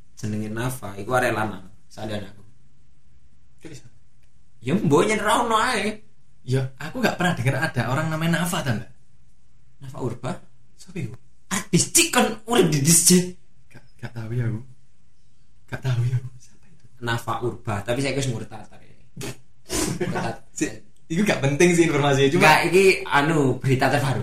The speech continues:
Speaker 1: e.
Speaker 2: Oke.
Speaker 1: Sing lise. Jenenge Nafa Urba, wedok. A-,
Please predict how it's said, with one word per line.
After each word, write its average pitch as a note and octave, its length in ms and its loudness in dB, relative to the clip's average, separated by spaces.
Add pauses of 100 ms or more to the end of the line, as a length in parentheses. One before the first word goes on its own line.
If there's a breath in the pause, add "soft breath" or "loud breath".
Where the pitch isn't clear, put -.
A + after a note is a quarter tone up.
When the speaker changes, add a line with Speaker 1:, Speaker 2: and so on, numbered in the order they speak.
Speaker 1:
e. A2 320 2
Speaker 2:
Oke. G#2+ 240 -6
Speaker 1:
Sing G#2 320 -4 (480)
lise. G2+ 560 -4 (360)
Jenenge A#2+ 280 -2
Nafa B2+ 200 0
Urba, G#2 360 -6 (160)
wedok. G#2+ 520 -10
A-, G2 200 -16